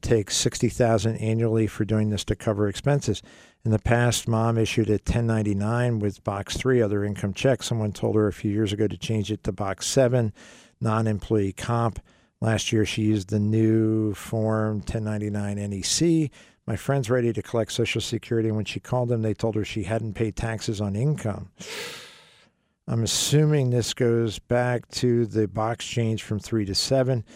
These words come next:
Can her mother go back and change the ten ninety-nines back to box three and correct the issue? Do those tax returns have to be amended for this change? Please advise."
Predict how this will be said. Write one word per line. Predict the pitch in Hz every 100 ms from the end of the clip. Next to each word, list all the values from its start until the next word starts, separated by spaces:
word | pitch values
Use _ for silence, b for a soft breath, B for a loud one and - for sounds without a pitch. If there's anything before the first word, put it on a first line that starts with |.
| B B -
Can | 117 107
her | 110
mother | 110 110 117
go | 113
back | 104 113 107
and | 110
change | 98 113 107 -
the | 107
ten | - 110
ninety-nines | 104 107 104 101 101 -
back | 107 104 -
to | -
box | 101 98 92
three | - 135 131
and | 110
correct | - 113 -
the | 104 110
issue? | 110 127 110 B B B B
Do | 117
those | 107 117 -
tax | 123 95 -
returns | 110 113 107 113
have | 107
to | -
be | 113
amended | 101 104 104 101
for | -
this | 98 101
change? | - 131 127 113 -
Please | 113 95
advise." | 101 117 113